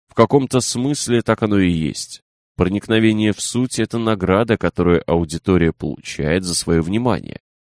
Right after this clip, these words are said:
а хорошо структурированный фильм доставляет ей удовольствие от сцены к сцене. И тем не менее, если мы спрашиваем писателей, как они выражают самих себя,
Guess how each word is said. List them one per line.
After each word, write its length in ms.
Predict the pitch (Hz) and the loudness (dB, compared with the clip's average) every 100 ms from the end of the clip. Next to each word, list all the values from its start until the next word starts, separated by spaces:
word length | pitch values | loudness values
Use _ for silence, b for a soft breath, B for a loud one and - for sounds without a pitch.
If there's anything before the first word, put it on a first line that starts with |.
| _ | _
а 100 | - | 0
хорошо 460 | 98 131 135 - 156 | 2 2 2 0 -2
структурированный 880 | - 135 - 135 123 120 113 110 107 | 0 -2 0 -2 2 2 2 0 -2
фильм 440 | - 131 147 147 - | 0 -2 -2 -8 -8
доставляет 720 | 120 120 - 120 127 120 120 | -6 -4 -4 -2 0 0 0
ей 100 | 117 | 0
удовольствие 760 | 101 98 104 113 - 104 104 - | 2 2 2 -2 -2 -2 -2 0
от 180 | 82 | -2
сцены 520 | - - - 90 85 80 | -2 -10 -2 -2 -2 -6
к 80 | |
сцене. 480 | - - 65 50 50 _ _ _ _ _ _ _ | -8 -8 -10 -10 -16 _ _ _ _ _ _ _
И 80 | 113 | -6
тем 220 | 113 190 | 0 0
не 80 | 208 | 0
менее, 400 | 214 233 220 190 | 0 0 0 0
если 260 | 180 - 156 | 0 0 -2
мы 200 | 160 156 | 0 -4
спрашиваем 600 | - 151 143 - 139 131 | -2 -2 0 0 0 0
писателей, 640 | 127 - 135 - 120 117 | -6 0 0 0 0 0
как 300 | - 117 - | 0 -2 0
они 180 | 110 110 | -2 0
выражают 540 | 104 104 95 101 80 | -2 -2 0 0 0
самих 360 | - 69 50 - | -4 -8 -8 -12
себя, 460 | - 80 98 113 | -10 -4 -2 -2